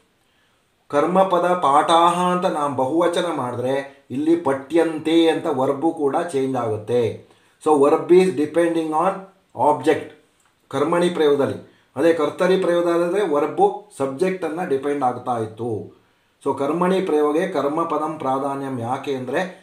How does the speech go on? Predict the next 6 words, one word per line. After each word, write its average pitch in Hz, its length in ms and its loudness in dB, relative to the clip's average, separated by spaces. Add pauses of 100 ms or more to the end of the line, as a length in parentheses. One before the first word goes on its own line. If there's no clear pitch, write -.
(140)
kriyapadavu 147 720 0
ಕರ್ಮಪದದ 143 920 -2 (300)
purusha 147 300 -2
vachanagalana 139 840 -2 (500)
avalambisikondu 156 1080 -2 (260)
ಇರುತ್ತೆ, 135 760 -2